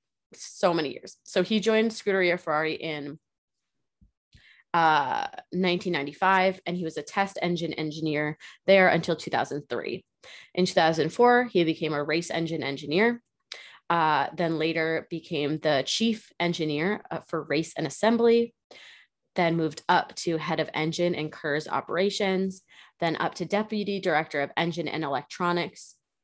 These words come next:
then after that, becoming the chief operating officer of the power unit, um,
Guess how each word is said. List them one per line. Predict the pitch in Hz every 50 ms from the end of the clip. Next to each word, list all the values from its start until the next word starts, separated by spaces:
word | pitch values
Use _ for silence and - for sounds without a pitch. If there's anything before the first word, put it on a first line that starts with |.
| _ _ _ _ _ _ _ _ _ _ _ -
then | 180 170 160 156 156 151 156 - -
after | - 139 139 - - 151
that, | - 196 185 - -
becoming | - 156 - 170 151 151 107
the | 117
chief | - - - 170 160 - -
operating | - 165 185 185 - 208 202 190 185 185 185
officer | - 180 175 - - - - 180 170
of | - - - - -
the | -
power | - - 175 175 180 180 180
unit, | 175 165 165 160 165 165 156 - _ _ _ - - - - _ _ -
um, | 170 165 160 151 143 123 87 73 65 69 80 -